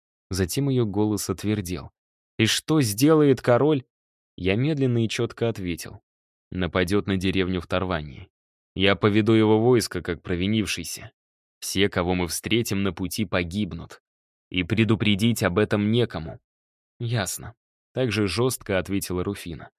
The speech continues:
А затем моргнула два раза и тихо спросила: «Близ,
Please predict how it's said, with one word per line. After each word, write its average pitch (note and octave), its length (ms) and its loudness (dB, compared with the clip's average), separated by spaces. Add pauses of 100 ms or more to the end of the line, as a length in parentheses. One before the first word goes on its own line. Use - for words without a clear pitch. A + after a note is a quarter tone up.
(380)
А G2 80 -2
затем G#2+ 320 2
моргнула A2+ 560 4
два G2+ 180 0
раза F#2 400 -6 (420)
и G#2+ 100 -2
тихо C#3 260 -2
спросила: A#2 600 -2
«Близ, A2+ 560 -2